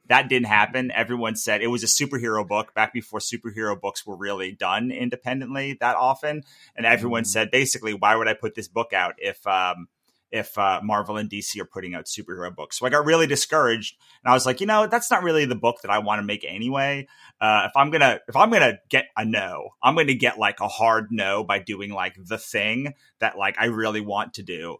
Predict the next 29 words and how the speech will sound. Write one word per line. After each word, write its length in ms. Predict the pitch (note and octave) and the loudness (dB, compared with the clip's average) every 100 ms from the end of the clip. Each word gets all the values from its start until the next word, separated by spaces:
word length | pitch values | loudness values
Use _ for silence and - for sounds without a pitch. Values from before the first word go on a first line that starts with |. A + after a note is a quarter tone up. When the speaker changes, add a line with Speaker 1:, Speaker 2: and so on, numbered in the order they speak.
| - | -2
Speaker 1:
I 100 | B2+ | 0
didn't 160 | E3+ D3+ | 0 0
quite 240 | C#3+ B2 | 0 2
know 100 | B2 | 2
where 120 | B2 | 2
that 200 | A2+ G#2+ | 2 2
is 160 | A2+ G#2+ | 0 -2
yet, 220 | F#2+ E2+ | -4 -4
but, 140 | G2+ - | -4 -4
uh, 260 | G#2 G2+ F#2+ | -2 0 0
one 220 | G#2 A#2+ | 2 2
day 160 | B2 A#2 | 4 4
I 100 | G#2+ | 2
was 140 | G#2+ | 2
on 160 | G#2 G#2 | -2 0
my 100 | G2+ | -2
way 320 | G2 G2 F#2+ | -2 -4 -4
into 220 | G#2 - | -8 -14
the 80 | F#2+ | -12
Valley 420 | F2+ F#2+ G2 F#2+ | -4 0 0 -2
in 100 | F#2+ | -4
Los 220 | F#2+ F#2+ - | -4 -4 -2
Angeles, 440 | G#2 G#2+ F#2 F2+ | -4 -4 -8 -10
and 100 | F#2+ | -10
I 40 | F#2+ | -12
crested 420 | - G#2+ - F#2+ | -8 -8 -8 -8
over 400 | F#2+ G2 F#2+ - _ _ _ _ | -8 -6 -8 -10 _ _ _ _
the 60 | G#2+ | -10
hill, 520 | - A2 A2 G#2+ G2+ | -6 -2 0 -2 -4